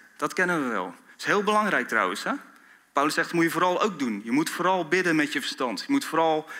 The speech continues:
eh, Gods woord kennen. Je moet vooral de waarheid op je lippen nemen en dat uitspreken over je leven en dat van je geliefde en de mensen om je heen. Bid vooral conform wat er in Gods woord staat. Beleid dat je rechtvaardig bent. Doe dat vooral.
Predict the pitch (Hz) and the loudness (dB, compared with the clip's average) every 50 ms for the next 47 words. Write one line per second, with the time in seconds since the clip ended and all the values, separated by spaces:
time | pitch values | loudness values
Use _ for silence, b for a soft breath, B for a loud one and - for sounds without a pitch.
0 | B B B B B B B B - 139 135 131 127 123 120 117 117 113 - - | B B B B B B B B 0 2 2 4 4 4 2 2 0 -4 -6 -6
1 | - 165 165 - - 151 165 185 185 180 - - 156 135 123 117 123 127 139 139 | -2 -2 -2 -2 -2 0 0 2 2 2 2 0 2 2 2 4 4 4 4 2
2 | - - 160 165 170 170 165 156 151 B B B B B 117 120 127 156 160 170 | 0 0 2 2 4 4 2 2 -2 B B B B B 0 2 4 4 4 4
3 | 170 170 151 - 143 127 - - 131 131 131 127 - 127 120 117 113 110 107 107 | 4 2 0 0 -2 -2 0 2 2 2 2 0 0 0 0 2 2 2 2 2
4 | 123 156 170 170 - - 175 170 165 - - - 160 151 139 131 - 127 113 120 | 2 2 2 2 2 2 2 2 0 -2 -2 0 0 2 2 0 0 0 -2 -2
5 | 113 117 123 117 113 113 110 107 101 - 101 - - 120 120 120 120 - 135 123 | -2 -2 -2 0 2 2 0 0 -2 -6 -6 -4 -4 -2 -2 -2 -2 -2 0 0
6 | 123 123 120 123 120 117 113 107 - - 104 - 127 135 135 135 139 127 127 123 | 0 0 0 -2 -2 -2 -4 -4 -2 -2 0 2 2 2 2 2 2 2 0 -2
7 | - 101 113 117 113 110 101 87 90 90 - - B B B B B B B B | -2 -4 -4 -4 -4 -6 -6 -6 -8 -10 -14 -16 B B B B B B B B
8 | B B 127 151 170 - - - 165 165 165 165 160 160 156 - - 160 160 - | B B -2 -2 -2 -2 -2 0 2 2 4 2 2 0 -2 0 0 0 0 0
9 | - 180 175 170 170 165 165 160 B B B B 147 151 156 160 160 160 165 190 | 0 2 2 4 4 2 0 -4 B B B B -2 0 0 0 0 0 0 -2
10 | 175 - - 170 165 147 - - - 139 120 101 90 85 - - - - - 127 | -2 -2 -2 0 0 0 -2 -2 -2 0 0 0 0 -2 -6 -12 -8 -4 0 2
11 | 135 156 175 180 170 - 170 147 - 156 147 143 135 127 - - 131 117 107 107 | 2 4 4 2 2 0 -2 -2 2 2 2 2 2 -2 0 0 2 2 2 0
12 | 110 101 104 104 117 160 262 294 226 175 - - 117 104 92 87 - | 0 -2 -4 -2 0 0 2 2 2 0 -2 -4 -4 -2 -4 -4 -6